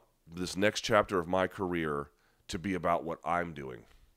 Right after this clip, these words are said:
I'm not worried about what everyone else is doing, by and large, right? I mean, for the most part, you can just avoid what everyone else is doing. Sometimes they do things you have to pay attention to,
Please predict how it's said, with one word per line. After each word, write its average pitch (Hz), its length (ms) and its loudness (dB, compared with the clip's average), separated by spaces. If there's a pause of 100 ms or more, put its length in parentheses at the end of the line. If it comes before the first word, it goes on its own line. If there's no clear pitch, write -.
(880)
I'm 95 180 0
not 110 260 6
worried 101 300 4
about 85 220 0
what 85 120 0
everyone 80 280 -4
else 76 240 -6
is 69 100 -12
doing, 69 400 -10
by 80 260 0
and 73 140 -4
large, 65 440 -6
right? 85 260 0 (340)
I - 40 -12
mean, 73 160 -8
for 104 100 -2
the 98 80 0
most 98 180 0
part, 82 280 2
you 80 100 -10
can 82 160 -10
just 73 140 -12
avoid 76 280 -2
what 69 100 -6
everyone 69 240 -8
else 67 180 -10
is 65 100 -14
doing. 67 240 -10
Sometimes 101 380 -4
they 95 80 -2
do 95 100 -4
things 92 240 -6
you 92 60 -4
have 87 80 -4
to - 60 -20
pay 92 100 -4
attention 90 320 -6
to, 92 240 -4